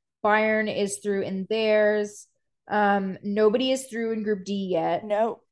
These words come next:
Speaker 2: And that's a
Speaker 1: Um,
Speaker 2: tight group. Tottenham has seven in the lead, but Frankfurt has four and the other two have six.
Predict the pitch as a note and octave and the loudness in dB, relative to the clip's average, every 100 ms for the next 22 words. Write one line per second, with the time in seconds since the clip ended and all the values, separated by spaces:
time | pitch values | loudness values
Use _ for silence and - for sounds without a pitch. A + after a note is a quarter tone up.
0 | _ G#3 G3+ G3 F#3+ C4 E4 C#5+ - F#4+ | _ -2 2 2 4 4 6 4 4 2
1 | - E4 C#4+ - B3+ A3 G#4+ A#4+ G#4+ - | 2 -2 -4 -4 -2 0 0 0 -2 0
2 | A#3+ A#3+ D#4+ C#4+ C4 G3+ A3+ A#3 C4 - | 2 2 0 -2 -4 -4 -4 0 0 -2
3 | _ _ _ - A#3 A#3 G4 A4 G#4+ F4+ | _ _ _ -8 -6 -4 -4 -2 -2 -2
4 | - G#3+ A3 C#4+ A#3+ - A3 A#3+ D#4+ E4 | -2 0 2 0 0 -2 -2 -4 -4 -4
5 | B3+ - F3+ - - - - | -4 -2 -2 -4 -10 -20 -20